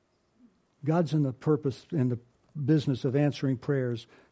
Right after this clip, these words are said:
and he can answer our prayers. Prayer works. It's just not something we talk about. In preparing for the message today, I found a prayer poem that I've had for over forty years.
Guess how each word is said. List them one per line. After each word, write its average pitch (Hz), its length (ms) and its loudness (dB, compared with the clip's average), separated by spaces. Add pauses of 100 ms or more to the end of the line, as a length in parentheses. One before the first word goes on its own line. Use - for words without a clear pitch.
and 147 100 4
he 202 100 6
can 190 140 2
answer 180 300 2
our 165 180 0
prayers. 127 560 -8 (3250)
Prayer 170 260 4
works. 131 540 -4 (1200)
It's 139 180 0
just 151 260 2
not 151 200 2
something 135 360 0
we 127 140 0
talk 123 300 -6
about. 135 340 -10 (1400)
In 143 120 8
preparing 160 440 6
for 156 80 2
the 151 80 6
message 156 420 4
today, 143 320 4
I 131 60 2
found 147 260 4
a 123 60 2
prayer 156 280 4
poem 135 360 2
that 123 120 0
I've 131 200 0
had 139 240 0
for 143 100 0
over 127 180 0
forty 143 340 0
years. 131 520 -4